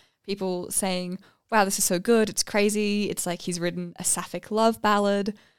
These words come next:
And then the actual song drops, and there are so much more to unpack. It's, like, socio-political, it's, like, about modern day consumption, it's about continual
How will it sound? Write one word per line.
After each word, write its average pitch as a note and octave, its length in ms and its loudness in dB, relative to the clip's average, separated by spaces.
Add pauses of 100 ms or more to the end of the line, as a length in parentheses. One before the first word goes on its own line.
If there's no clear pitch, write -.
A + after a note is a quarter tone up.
(120)
And G#3 80 2
then G#3 120 2
the - 120 2
actual G#3 300 4
song F#3 300 2
drops, - 680 0
and F3 220 0
there E3+ 160 2
are F3 80 0
so F3 400 2
much E3+ 220 0
more D3+ 120 0
to - 140 -4
unpack. - 480 -2
It's, F#3+ 240 -2
like, F3+ 220 -2
socio-political, F3+ 1400 0 (380)
it's, G3 240 -2
like, F#3 260 0
about E3+ 280 2
modern E3+ 260 2
day E3 160 -2
consumption, F3+ 1120 0 (320)
it's G3+ 160 -4
about F3 200 0
continual F#3 560 2